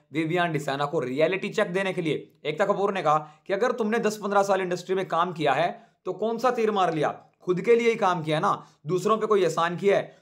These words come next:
तो इतना ऑरा, इतना एटीट्यूड, इतना एरोगेंस लेके क्यों चलते हो कि मैं तो कहीं का शहंशाह हूं? एकता ने बताया कि आपसे पहले भी लोग बिग बॉस में आए हैं, अगर आप इतने टाइम के बाद बिग बॉस में आए हो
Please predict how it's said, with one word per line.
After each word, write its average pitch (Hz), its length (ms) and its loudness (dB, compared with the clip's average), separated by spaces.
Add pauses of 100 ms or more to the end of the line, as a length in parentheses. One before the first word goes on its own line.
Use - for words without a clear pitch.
(100)
तो 196 140 0
इतना 202 300 0
ऑरा, 185 500 2
इतना 190 420 0
एटीट्यूड, 175 380 0
इतना 175 420 0
एरोगेंस 202 380 2
लेके 190 220 0
क्यों 180 140 -4
चलते 160 260 -2
हो 175 120 2 (280)
कि 165 60 -10
मैं 190 180 2
तो 196 80 -2
कहीं 160 180 0
का 165 100 0
शहंशाह 147 420 -2
हूं? 156 140 -4 (200)
एकता 156 220 0
ने 190 80 0
बताया 185 280 2 (260)
कि 165 100 -4
आपसे 180 340 2
पहले 151 400 0
भी 170 120 0
लोग 175 200 0
बिग 151 200 -4
बॉस 170 240 0
में 180 180 -2
आए 156 300 0
हैं, 156 340 -4 (200)
अगर 156 160 0
आप 190 140 2
इतने 220 220 -4
टाइम 208 200 0
के 196 80 0
बाद 185 140 4
बिग 165 180 -4
बॉस 170 200 0
में 165 120 -2
आए 156 180 4
हो 170 280 0